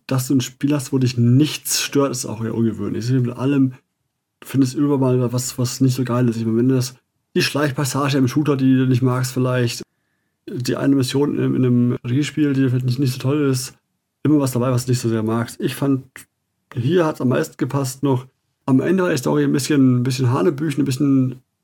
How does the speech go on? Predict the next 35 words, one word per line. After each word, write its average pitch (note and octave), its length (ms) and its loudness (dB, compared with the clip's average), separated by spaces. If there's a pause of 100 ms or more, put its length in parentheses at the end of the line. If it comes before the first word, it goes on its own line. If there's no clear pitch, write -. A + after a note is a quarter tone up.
(200)
weit C3+ 220 -2
hergezogen D#3+ 500 0
irgendwoher D3 540 0
aus, C3 80 0
aus C3+ 240 -2
irgendwelchen C3+ 320 0
Nasen. C3+ 500 0 (460)
Aber, B2 1040 0
ähm, A#2 340 2
im A#2+ 160 0
Großen B2+ 240 0
und B2+ 80 0
Ganzen B2 580 0 (480)
hat's B2+ 180 -4
mir C3 100 0
gefallen. B2+ 540 0
Ich C3 80 -10
habe - 120 -20
keine B2+ 220 2
Längen C#3+ 280 4
im D3+ 80 4
Spiel, C#3+ 220 -2
keine C3+ 180 2
großen C#3 360 2
gehabt, C3+ 360 0
die D3 60 2
mich C3 100 2
jetzt C3 120 0
irgendwie C3 520 2 (120)
groß C3 320 2
stören C#3 360 2
würden. C3+ 400 2 (600)
Ich B2 120 -4
hatte D3 200 -2
keine C3 960 0